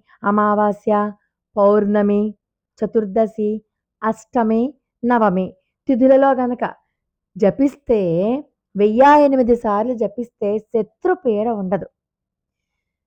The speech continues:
ఎలక్ట్రిక్ దాంట్లో అంటే విద్యుత్ శాఖలో ఉద్యోగం చేసేవాళ్ళు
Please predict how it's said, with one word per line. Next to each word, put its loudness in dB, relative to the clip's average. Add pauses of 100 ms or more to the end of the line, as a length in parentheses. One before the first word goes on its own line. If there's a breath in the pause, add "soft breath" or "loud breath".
(680)
ఎలక్ట్రిక్ 0 (760)
దాంట్లో 2
అంటే 0
విద్యుత్ 0
శాఖలో 0
ఉద్యోగం 0
చేసేవాళ్ళు -2